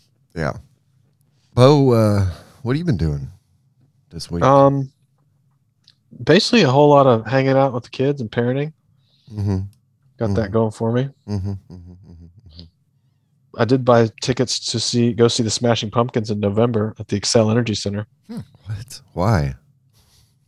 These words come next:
Speaker 2: My b-, buddy wanted to go, and I said,
Speaker 1: Oh.
Speaker 2: "Sure, I'll, I'll go with you."
Speaker 1: Oh, okay.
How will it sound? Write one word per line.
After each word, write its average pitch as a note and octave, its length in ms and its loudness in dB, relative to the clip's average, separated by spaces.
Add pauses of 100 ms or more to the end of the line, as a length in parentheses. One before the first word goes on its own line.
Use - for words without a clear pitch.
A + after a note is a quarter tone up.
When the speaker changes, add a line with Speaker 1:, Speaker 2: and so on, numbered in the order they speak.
(340)
Speaker 2:
My A3 180 2
b-, B2 240 0
buddy B2+ 320 6
wanted A#2 240 4
to G#2+ 60 -2
go, A2 260 2
and A2+ 100 -8
I A2+ 40 -8
said, - 160 -12
Speaker 1:
Oh. - 60 -8
Speaker 2:
"Sure, A2 420 0
I'll, - 180 -14
I'll A#2+ 100 -2
go G#2 140 -2
with G#2 180 -8
you." B2 140 -6 (160)
Speaker 1:
Oh, F2 220 -2
okay. - 180 -10